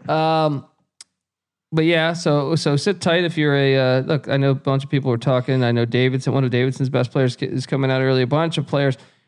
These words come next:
sit tight. They're gonna come back. A lot of these motherfuckers are gonna come back. It happened last year with a few players. Mar-, uh, Nevada's team almost went to the pros and then realized that, uh, some of the players couldn't, so they went back.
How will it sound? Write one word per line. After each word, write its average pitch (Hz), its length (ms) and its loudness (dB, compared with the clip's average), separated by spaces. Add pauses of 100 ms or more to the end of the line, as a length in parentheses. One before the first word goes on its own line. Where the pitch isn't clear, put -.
(180)
sit - 240 -2
tight. 120 300 -2 (460)
They're 190 120 0
gonna 165 140 0
come 117 220 0
back. - 260 -8
A - 40 -4
lot 170 200 2
of 151 80 0
these 131 140 -2
motherfuckers 117 420 -4
are - 20 -4
gonna 71 140 -6
come 90 180 -4
back. 55 220 -8
It - 80 -8
happened 156 420 -2
last 120 260 -2
year 120 120 0
with 113 160 -6
a - 20 -20
few 123 160 -4
players. 113 400 -2 (1000)
Mar-, 131 240 0
uh, 127 140 0
Nevada's 120 560 0
team 120 400 -2 (240)
almost 123 280 0
went 123 160 0
to 135 80 -2
the 123 80 0
pros 120 320 0
and 117 80 -4
then 117 80 -2
realized 120 380 0
that, 117 260 -2
uh, 247 240 0
some 240 180 -4
of 208 60 -2
the 190 60 -2
players 196 260 -2
couldn't, 214 280 -4
so 185 100 -2
they 160 100 0
went 147 220 0
back. - 320 -4